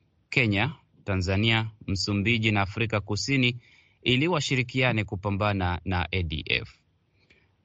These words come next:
Kundi la A D F limeshutumiwa kwa kutekeleza mashambulizi mawili Kampala wiki iliyopita na kuua watu saba. Zaidi ya thelathini walijeruhiwa,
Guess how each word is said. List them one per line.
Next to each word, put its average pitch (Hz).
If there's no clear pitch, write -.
Kundi 196
la 147
A 123
D 104
F 160
limeshutumiwa 123
kwa 104
kutekeleza 107
mashambulizi 104
mawili 107
Kampala 101
wiki 95
iliyopita 123
na 95
kuua 101
watu 92
saba. 80
Zaidi 95
ya 90
thelathini 90
walijeruhiwa, 107